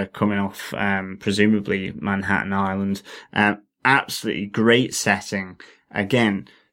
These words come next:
brilliant use, uh, and framing by T J Scott. And again, to be honest, for me,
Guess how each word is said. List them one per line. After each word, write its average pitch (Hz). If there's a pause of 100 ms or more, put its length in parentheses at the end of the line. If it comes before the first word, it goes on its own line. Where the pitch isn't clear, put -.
(200)
brilliant 120
use, 104
uh, 101
and 101
framing 107
by 101
T 104
J 98
Scott. - (240)
And 135
again, 143 (220)
to 147
be 139
honest, 151
for -
me, 123